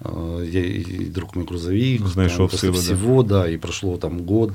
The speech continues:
Speaker 1: полтора-два, насколько я помню, была пауза, и вдруг они в-, явились вот нам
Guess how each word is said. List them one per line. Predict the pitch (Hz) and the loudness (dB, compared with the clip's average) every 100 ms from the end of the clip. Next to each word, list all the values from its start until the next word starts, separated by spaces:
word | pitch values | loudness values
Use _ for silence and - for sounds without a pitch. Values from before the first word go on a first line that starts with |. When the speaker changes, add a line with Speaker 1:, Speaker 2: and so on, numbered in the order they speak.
| - - | -6 -4
Speaker 1:
полтора-два, | 95 95 87 85 90 123 113 | -2 0 -2 -2 4 4 4
насколько | 98 - 98 92 | 0 -2 -6 -6
я | |
помню, | 95 92 85 | -4 -4 -2
была | 87 | -4
пауза, | 87 123 135 98 | -4 -2 0 2
и | |
вдруг | 92 92 98 | 2 0 -2
они | 95 92 | -2 -2
в-, | 90 92 92 | -4 -10 -10
явились | 92 85 90 90 90 - | -8 -6 -4 -4 -4 -6
вот | 85 85 | -10 -8
нам | 82 85 82 | -6 -6 -8